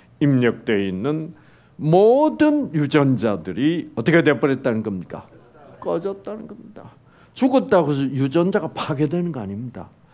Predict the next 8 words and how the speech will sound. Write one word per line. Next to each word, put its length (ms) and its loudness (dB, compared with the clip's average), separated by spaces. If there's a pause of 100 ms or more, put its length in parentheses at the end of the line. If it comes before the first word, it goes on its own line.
(340)
유전자는 480 4
그대로 500 6
있는데 440 4
어떻게 300 -2
해요? 200 -6 (720)
작동을 460 -2
안 180 -2
해. 320 -4